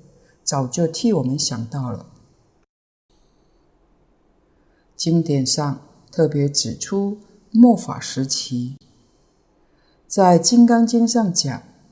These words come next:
五五百年，五百年是一个阶段，五五百年是五个五百年，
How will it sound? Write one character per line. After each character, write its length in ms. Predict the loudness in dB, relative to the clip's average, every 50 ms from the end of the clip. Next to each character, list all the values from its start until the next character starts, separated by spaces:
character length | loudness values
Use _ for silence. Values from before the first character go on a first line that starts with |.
| _ _ _ _ _ _ _
五 200 | -4 -2 0 0
五 360 | -2 -2 -2 -2 -2 -2 -4
百 260 | -6 -6 -8 -6 -6 -6
年， 380 | -4 -4 -4 -4 -6 -8 -10 -12 -16 _ _ _ _ _ _ _ _ _ _ _ _ _ _ _ _ _ -20 _ _
五 180 | 2 2 2 4
百 240 | 2 0 0 2
年 240 | 0 0 0 0 -2
是 180 | -2 -4 -4 -4
一 80 | -2
个 140 | -2 -2 -2
阶 260 | -2 -2 -2 -4 -4
段， 300 | -4 -4 -4 -4 -4 -6 -10 -18 -20 _ _ _ _ _ _ _ _ _ _ _ _ _ _ _ _ _ _ _ _ _
五 100 | 2 4
五 360 | 4 4 4 4 2 2 0
百 280 | -2 -2 -4 -4 -2 -2
年 420 | -2 -2 -2 -2 -2 -4 -6 -8 -10 -12
是 280 | -10 -6 -4 -2 -2
五 200 | -2 -2 -4 -6
个 300 | -8 -6 -4 -4 -4 -4 -8 -14 -12 -8
五 160 | -6 -4 -4 -4
百 240 | -6 -6 -6 -6 -6
年， 380 | -6 -6 -6 -6 -8 -10 -12